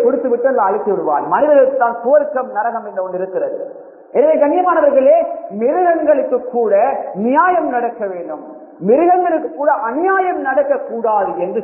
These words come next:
சொல்லி தந்த மார்க்கம் இஸ்லாம். எனவே ஒரு மிருகத்தை கூட கொல்லக்கூடாது என்றால், மனிதர்களை வீணாக ஒருவர் விபத்திலோ வேறு வழிகளிலோ கொண்டு விட்டால்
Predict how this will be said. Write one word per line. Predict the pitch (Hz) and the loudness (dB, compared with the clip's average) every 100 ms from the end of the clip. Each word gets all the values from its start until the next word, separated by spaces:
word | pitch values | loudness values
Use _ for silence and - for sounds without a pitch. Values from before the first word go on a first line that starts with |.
| - | -4
சொல்லி | 262 254 | -4 -2
தந்த | 240 196 | -2 0
மார்க்கம் | 175 165 - 214 - | 0 0 -2 -4 -4
இஸ்லாம். | - - - - - - - _ - _ - | -10 -12 -16 -20 -20 -20 -20 _ -20 _ -4
எனவே | 208 240 262 302 - - - - - - - _ | 0 4 6 6 4 2 -4 -12 -18 -20 -20 _
ஒரு | 190 220 | 0 2
மிருகத்தை | 226 311 349 330 320 302 294 | 2 4 4 2 2 -2 -2
கூட | 311 339 302 - | -2 2 2 2
கொல்லக்கூடாது | 311 339 311 330 285 294 311 311 294 247 | 2 2 0 -2 -2 0 2 0 0 -4
என்றால், | 220 196 202 247 311 381 370 - - - - _ _ - | -4 -4 0 0 0 -2 -6 -10 -16 -20 -20 _ _ -10
மனிதர்களை | 175 190 294 320 294 254 240 233 226 220 | -2 0 2 4 4 4 0 0 -2 -4
வீணாக | 226 269 247 226 220 196 | -6 -4 -2 0 2 2
ஒருவர் | 208 208 196 196 | 2 4 2 2
விபத்திலோ | 196 226 - 208 190 180 | -2 -2 -2 0 0 2
வேறு | 226 214 | 4 4
வழிகளிலோ | 190 185 180 170 165 | 2 0 0 -2 -2
கொண்டு | 170 175 | -2 -2
விட்டால் | 165 160 170 196 | -2 0 0 0